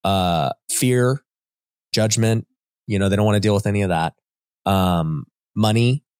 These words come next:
you know, they, they don't wanna put up the money. They don't see the R O I in doing it. Um, I also think that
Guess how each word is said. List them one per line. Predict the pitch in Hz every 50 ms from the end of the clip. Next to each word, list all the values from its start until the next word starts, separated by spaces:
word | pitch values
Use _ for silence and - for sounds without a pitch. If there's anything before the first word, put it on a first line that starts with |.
| _ _ _ _ _ _ _
you | 95 95
know, | 92 95 98 101
they, | 95 98 95 92
they | 82 85 101
don't | 101 107
wanna | 110 110 107
put | - 110
up | 110 -
the | 101
money. | 95 92 92 92
They | 90 95
don't | 101 107 -
see | - - - 110
the | 104 104 104 -
R | - 95 95 98
O | 95 92
I | 87 82 80 82 85 87 85 - _ _ _ _
in | 95 90 92
doing | 80 78 78 78 73
it. | 78 78 87 - - _ _ _ _ _ _ _ _ _ _ _
Um, | 98 95 92 90 90 90 87 85 82 76 - _ _ _ _ _ - _ _ _ _ _ _ _ _
I | 113
also | 113 113 117 113 - 123 117
think | 107 - - 113 110 113 110
that | 110 107 104 101 101 104 104 107 - - - - - -